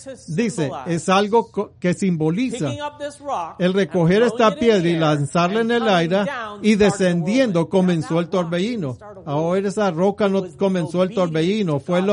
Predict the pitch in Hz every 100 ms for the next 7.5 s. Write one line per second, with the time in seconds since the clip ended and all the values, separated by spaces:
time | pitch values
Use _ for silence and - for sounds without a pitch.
0 | 196 170 147 190 233 202 156 147 - 160
1 | 170 180 185 175 175 240 202 - - 147
2 | 190 214 180 240 214 160 156 214 202 196
3 | 185 175 185 214 190 185 190 208 139 151
4 | 147 180 208 202 214 208 190 165 185 190
5 | 180 170 165 190 226 202 156 131 175 170
6 | - 190 170 - 175 165 190 - 208 185
7 | 170 - 208 156